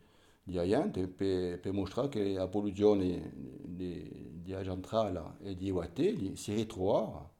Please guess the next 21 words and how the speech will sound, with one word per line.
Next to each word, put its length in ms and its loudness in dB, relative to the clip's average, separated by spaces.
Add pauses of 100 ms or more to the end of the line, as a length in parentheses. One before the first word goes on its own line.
(260)
nei 200 -2
gabelli 580 -2
di 240 -8
gente. 440 -2 (640)
Abbiamo 220 0
fatto 360 2
ricerche 580 6
a 80 6
Nante, 840 -2
la 200 0
resti 1200 0
prefetturali 760 4 (720)
di 80 -6
esplotazione 800 2
di 300 -2
centrali 640 -2 (140)
per 100 -4
mostrare 520 0
i 40 0
difetti 540 0
di, 280 -6